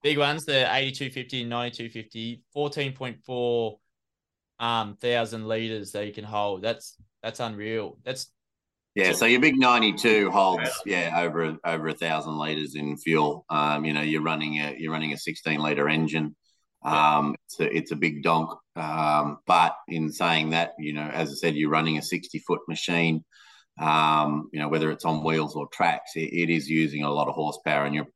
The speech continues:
Speaker 2: your processing power is, is, is way up there.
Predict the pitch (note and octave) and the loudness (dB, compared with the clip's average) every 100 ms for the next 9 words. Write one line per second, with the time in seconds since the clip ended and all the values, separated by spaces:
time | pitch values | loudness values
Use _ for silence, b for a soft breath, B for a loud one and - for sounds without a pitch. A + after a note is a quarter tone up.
0 | - G2 F2+ - G2+ E2+ F2 D#2+ D2+ D2 | -8 0 0 2 2 2 0 0 -2 -2
1 | D#2 D2 C#2+ C#2+ C#2+ C#2 - - D2+ C#2+ | 2 4 6 4 0 -4 -10 -6 -4 -4
2 | - - _ _ - D#2+ C#2+ D#2 D#2 D2 | -8 -12 _ _ -2 0 2 4 6 4
3 | - - - | 2 -2 -4